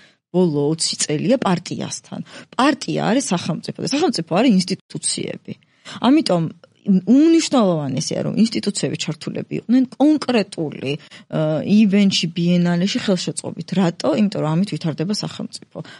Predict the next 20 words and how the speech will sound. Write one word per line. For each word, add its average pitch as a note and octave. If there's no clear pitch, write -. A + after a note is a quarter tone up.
ა, D#3
იმის F4
გამო, F3+
რომ F#3
ჩვენ F3+
არქიტექტორებს -
არ E3
გვეძლეოდა E3
ამის -
საშუალება, D#3+
ა, E3
და E3
უცებ E3+
აღმოჩნდით E3
რაღაც C#3+
ტრიალ D#3
მინდორზე, D#3
ამის E3
გამო, F3+
ბარემ E3